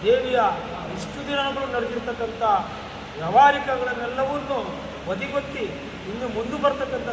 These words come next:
ಸಮಿತಿ ಪರಿಶುದ್ಧವಾಗಿರಬೇಕು ಮತ್ತು ಭಯ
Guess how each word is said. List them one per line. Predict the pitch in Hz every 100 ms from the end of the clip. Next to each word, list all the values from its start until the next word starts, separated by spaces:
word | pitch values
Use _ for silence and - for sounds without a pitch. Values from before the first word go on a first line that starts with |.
| 220
ಸಮಿತಿ | 226 226 233 208
ಪರಿಶುದ್ಧವಾಗಿರಬೇಕು | - 202 233 285 - 294 285 277 277 269 269 320 359 - - - 196
ಮತ್ತು | 220 - 262 180 - - - - -
ಭಯ | 185 247